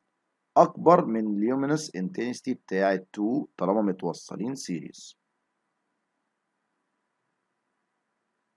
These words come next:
The opposite figure shows two wires X and Y of same material.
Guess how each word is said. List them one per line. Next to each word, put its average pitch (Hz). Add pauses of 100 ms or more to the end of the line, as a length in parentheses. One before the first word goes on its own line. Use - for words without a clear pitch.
(500)
The 113
opposite 170
figure 170
shows 139
two 151
wires 131
X 151
and 113
Y 110 (400)
of -
same 160
material. 92